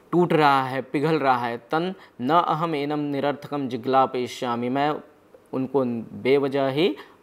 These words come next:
अधिक हर्षक्षय नहीं कराऊंगा अर्थात दुखी नहीं करूंगा। न चिखेदयिष्यामि, परेशान नहीं करूंगा। इस प्रकार सोच करके आइए इस परिच्छेद में, इस पैराग्राफ में, इस अनुच्छेद में जो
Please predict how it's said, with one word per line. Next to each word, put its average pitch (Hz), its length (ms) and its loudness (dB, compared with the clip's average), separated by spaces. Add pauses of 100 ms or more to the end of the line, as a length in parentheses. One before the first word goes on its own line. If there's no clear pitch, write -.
(120)
अधिक 180 380 0
हर्षक्षय 139 640 -4
नहीं 135 240 -4
कराऊंगा 127 420 0
अर्थात 131 260 -2
दुखी 123 320 -4
नहीं 147 220 0
करूंगा। 131 400 0
न 147 120 -2
चिखेदयिष्यामि, 131 920 -2
परेशान 131 480 0
नहीं 117 260 -8
करूंगा। 120 460 -4 (380)
इस 170 180 -4
प्रकार 139 380 2
सोच 139 380 -6
करके 123 440 -6 (400)
आइए 131 260 0
इस 151 300 -6 (500)
परिच्छेद 139 460 -2
में, 139 220 -4
इस 139 100 -6
पैराग्राफ 123 640 -2
में, 135 160 -4
इस - 160 -10
अनुच्छेद 127 500 -4
में 123 160 -4
जो 127 300 -2